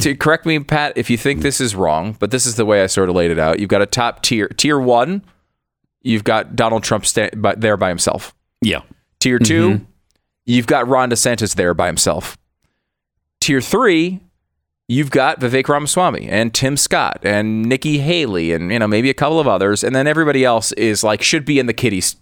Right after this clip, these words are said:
Speaker 1: kiddie table, really. I mean, like, you get to
Speaker 2: Yeah.
Speaker 1: a point where it's ridiculous.
Speaker 2: They
Speaker 1: I
Speaker 2: should
Speaker 1: mean,
Speaker 2: go
Speaker 1: A-,
Speaker 2: home.
Speaker 1: Asa Hutchinson is saying he's made this debate.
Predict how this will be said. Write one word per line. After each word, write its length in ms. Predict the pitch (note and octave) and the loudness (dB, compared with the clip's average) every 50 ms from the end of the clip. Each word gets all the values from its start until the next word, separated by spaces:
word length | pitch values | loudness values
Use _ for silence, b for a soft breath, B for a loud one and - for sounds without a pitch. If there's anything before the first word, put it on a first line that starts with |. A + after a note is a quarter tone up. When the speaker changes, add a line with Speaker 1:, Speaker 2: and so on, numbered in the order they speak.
| - _ | -16 _
Speaker 1:
kiddie 240 | - D3 B2+ A2 | -2 0 0 0
table, 380 | - - F#2 E2+ - - - - - | 0 0 -2 0 -2 -4 -6 -4 -4
really. 380 | A2 G#2 G2 F#2 - F2+ - | -2 -2 0 0 -2 -6 -2
I 80 | - A2+ | 0 0
mean, 120 | A#2 B2 | 0 2
like, 140 | C3+ C3+ B2+ C#3 | 0 -2 -2 -2
you 160 | D3 D3 C#3 | -2 -2 0
get 140 | C3 E3 - E2+ | 0 0 0 0
to 60 | - | 0
Speaker 2:
Yeah. 40 | G#3+ | -2
Speaker 1:
a 20 | - | -2
point 380 | - - D#3 D3+ C#3 A2+ - b b b b b b b b | -2 0 0 0 0 -2 -4 b b b b b b b b
where 200 | B2+ C3 B2+ A#2 | 2 4 4 4
it's 180 | B2+ C3 - | 2 2 2
ridiculous. 500 | C#3 C#3 D3+ G3 - - D3+ F#2 - - | 0 2 2 2 2 0 0 0 -2 -6
Speaker 2:
They 140 | - - C#3+ | -6 -4 -4
Speaker 1:
I 20 | C3+ | -2
Speaker 2:
should 80 | - - | 0 -2
Speaker 1:
mean, 60 | A2 | 0
Speaker 2:
go 120 | - - - | 2 0 0
Speaker 1:
A-, 40 | |
Speaker 2:
home. 200 | F2 F2 D2+ C2 - _ _ E3+ | 0 0 -2 -4 -8 _ _ -2
Speaker 1:
Asa 280 | G#3+ C4 - - G3 | -2 0 0 0 0
Hutchinson 360 | F3 G#3+ G#3+ A3 F#3 - D#3+ | 0 -2 -2 -2 -2 -2 -2
is 80 | C#3 B2+ | 0 0
saying 320 | - - F#3 F#3+ F#3 D#3 | 0 0 0 0 0 0
he's 160 | D3 C#3+ A#2+ B2 | 0 0 0 0
made 160 | C3 C3 A#2 | 0 0 0
this 140 | A2+ G#2+ - | 0 -2 0
debate. 360 | - G#2+ G#2 G#2+ E2 C2 - | 0 0 0 0 0 -2 -8